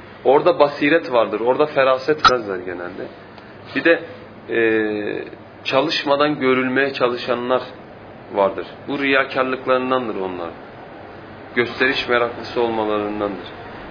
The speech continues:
Amellerini Allah rızası için değil de başka dünyevi sebepler, e, kastıyla yapmalarındandır. Ve diyor ki, seven ve sevilenlerdir. Yani kesinlikle bu madde çok çok önemli demektir.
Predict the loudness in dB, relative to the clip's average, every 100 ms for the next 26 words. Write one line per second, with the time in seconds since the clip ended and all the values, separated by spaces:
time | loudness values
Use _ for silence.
0 | -2 2 4 4 4 2 2 2 2 2
1 | 0 -2 0 0 -2 -8 -6 -2 -2 0
2 | 2 0 0 -4 -2 -2 0 -2 -4 -4
3 | -4 -2 0 0 -6 -16 -18 -20 -20 -16
4 | -14 -8 -4 -4 -4 -2 2 2 0 0
5 | 0 0 0 -2 -2 -6 -10 -18 -20 -20
6 | -20 -20 -20 -6 -2 2 4 2 2 0
7 | 0 -2 -16 -20 -20 -12 0 2 4 2
8 | 2 0 0 0 2 2 2 0 0 -2
9 | -14 -18 -20 -20 -20 -20 -20 -20 -14 0
10 | 2 2 -2 -6 -4 -4 -2 0 2 2
11 | 2 2 2 0 0 -2 -4 -2 0 0
12 | 0 0 0 -2 -8 -18